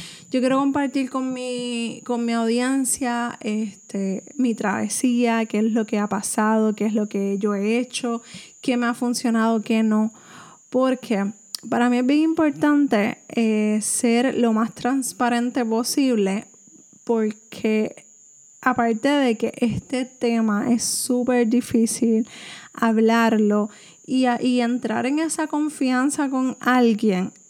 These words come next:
eh, puede ser un poco tedioso y puede ser un poquito difícil. Porque no todo el mundo le, a, no a todo le gu-, a todos les gusta hablar de dinero y menos de, de, del dinero de uno.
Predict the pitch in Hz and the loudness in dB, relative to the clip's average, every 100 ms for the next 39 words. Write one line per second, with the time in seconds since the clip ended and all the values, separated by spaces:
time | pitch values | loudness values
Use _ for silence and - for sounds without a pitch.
0 | - - - 226 214 208 226 - - 233 | -20 -8 0 2 2 0 -2 -6 -4 0
1 | 254 233 294 269 247 233 220 214 214 226 | 0 0 0 0 0 0 -2 0 0 2
2 | 220 226 240 226 - 220 220 240 214 208 | 4 6 4 2 -2 -2 -2 0 0 0
3 | 202 208 233 220 214 240 220 214 214 - | -2 -2 -2 -2 -4 -4 -4 -2 -4 -6
4 | - 202 - 247 - - 269 - - - | -8 -8 -6 -6 -6 -8 -10 -10 -18 -20
5 | - - - - - 320 320 285 233 233 | -20 -20 -20 -6 0 2 2 2 4 4
6 | 240 247 254 262 254 - 240 262 - 233 | 4 4 4 4 2 4 2 0 0 2
7 | 226 220 247 262 240 240 214 202 247 285 | 2 4 4 4 4 4 2 2 2 2
8 | 226 226 - 254 220 240 - - 220 208 | 2 0 2 2 2 0 -2 -4 -2 -2
9 | 208 247 269 254 - 214 196 220 - - | -2 -2 0 -4 -6 -4 -4 -6 -12 -20
10 | - - - - - - - - 240 214 | -20 -20 -20 -20 -20 -16 -8 0 2 4
11 | 208 214 254 240 214 240 233 208 202 220 | 4 4 4 4 6 6 6 4 4 4
12 | 262 240 233 220 208 202 208 202 196 208 | 4 4 4 4 4 4 4 4 2 4
13 | 220 220 214 214 240 226 214 233 220 | 4 4 4 4 4 4 4 2 2